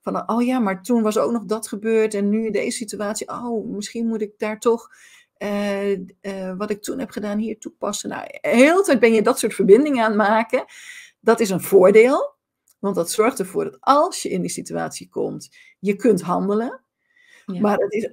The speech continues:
Speaker 1: ook heel erg vermoeiend.
Speaker 2: Ja, precies. <laughs>
Speaker 1: En dat is iets dus wat we in onderzoek heel sterk terugzien, dat dat continue denken,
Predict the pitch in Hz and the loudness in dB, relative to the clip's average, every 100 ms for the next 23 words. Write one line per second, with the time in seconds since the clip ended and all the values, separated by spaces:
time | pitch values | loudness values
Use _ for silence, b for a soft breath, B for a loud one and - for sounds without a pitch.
0 | - 277 285 285 202 202 190 190 - 190 | 0 4 4 2 0 0 0 -4 -6 -4
1 | 185 165 156 180 - _ _ _ _ _ | -4 -6 -8 -10 -14 _ _ _ _ _
2 | - 277 226 - - 240 - 277 - 277 | 0 4 4 0 -8 -4 0 2 2 0
3 | - 254 254 330 311 311 - 294 - 254 | 0 -2 0 2 2 2 0 -4 -4 -6
4 | - - - - 202 190 202 294 294 240 | -6 -10 -10 -8 -4 2 4 2 -2 2
5 | 269 269 - 214 233 247 196 - - 190 | 2 2 2 4 4 0 -4 -4 -6 -8
6 | 180 240 240 185 190 220 262 - 175 - | -6 -6 -6 -8 -2 0 0 -2 -8 -6
7 | - 247 - - 220 208 185 180 170 - | -2 -2 -2 -4 -4 -2 -4 -4 -6 -8
8 | - 330 403 302 208 180 175 190 247 330 | -6 -6 -6 -4 -4 -4 -4 -2 -2 0
9 | 262 262 294 | -2 -2 -6